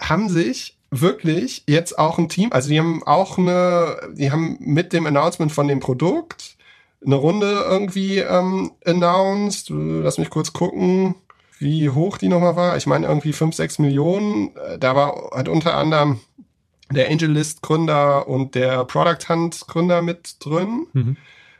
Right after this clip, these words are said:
Speaker 1: Genau, fünf Komma zwei Millionen, ähm, haben die im März geraced und darüber geschrieben. Die haben vorher schon zwei Jahre an dem Produkt gebaut.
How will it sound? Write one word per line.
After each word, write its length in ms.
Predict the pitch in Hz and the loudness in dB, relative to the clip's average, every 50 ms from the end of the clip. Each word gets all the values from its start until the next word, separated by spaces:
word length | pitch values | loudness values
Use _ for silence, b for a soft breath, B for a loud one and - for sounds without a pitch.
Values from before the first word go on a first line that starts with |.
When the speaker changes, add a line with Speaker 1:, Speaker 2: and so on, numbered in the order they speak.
| B B - 175 - | B B -18 -12 -2
Speaker 1:
Genau, 200 | 151 135 131 117 113 | 0 2 2 2 2
fünf 200 | - 175 185 - | 2 0 0 0
Komma 360 | 180 170 160 156 - - - - - 147 135 139 135 | 2 2 2 2 2 -2 -8 -6 -2 -2 0 0 0
zwei 240 | - - 143 143 147 | -2 0 0 2 2
Millionen, 600 | 147 131 131 135 127 117 107 113 143 196 247 - - - | 2 2 2 2 2 2 0 0 -2 -4 -6 -8 -10 -4
ähm, 300 | 139 123 123 131 165 123 | -2 0 0 0 0 0
haben 100 | 131 135 | 0 0
die 120 | 127 131 | 0 0
im 100 | 123 120 | 0 2
März 320 | 123 123 123 131 - - - | 2 2 2 0 -2 -2 -2
geraced 420 | 123 113 120 120 139 147 143 - | -2 0 0 0 0 0 0 -2
und 120 | 135 120 | 0 0
darüber 260 | 123 120 127 - 127 113 | 0 0 0 0 -2 0
geschrieben. 600 | 120 - - 143 151 151 123 113 151 190 - - | 0 -2 0 0 -2 -2 -2 -4 -4 -4 -6 -8
Die 160 | - - 123 139 | -4 -2 0 0
haben 100 | 156 - | 0 0
vorher 240 | - 170 190 202 | 2 0 2 2
schon 160 | 190 - 180 175 | 2 0 -2 -2
zwei 240 | - - - 175 | 0 0 0 2
Jahre 220 | 180 175 175 165 160 | 2 2 2 2 2
an 80 | 156 | 2
dem 80 | 151 143 | 0 0
Produkt 300 | - 143 151 202 - - | 0 0 -2 -2 -2 -4
gebaut. 600 | - 113 - 107 107 123 160 - - - - | -8 -2 0 2 2 2 0 -2 -4 -10 -18